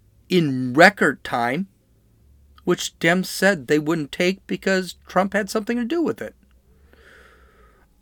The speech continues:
I think Trump did as good a job as can be expected and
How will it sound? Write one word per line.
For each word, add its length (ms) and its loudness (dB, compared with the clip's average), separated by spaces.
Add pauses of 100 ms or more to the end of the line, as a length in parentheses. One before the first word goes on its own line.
(140)
I 100 10
think 240 4
Trump 320 6
did 160 6
as 200 0
good 300 4
a 80 4
job 680 4
as 120 -6
can 200 -2
be 160 0
expected 760 -2
and 160 -2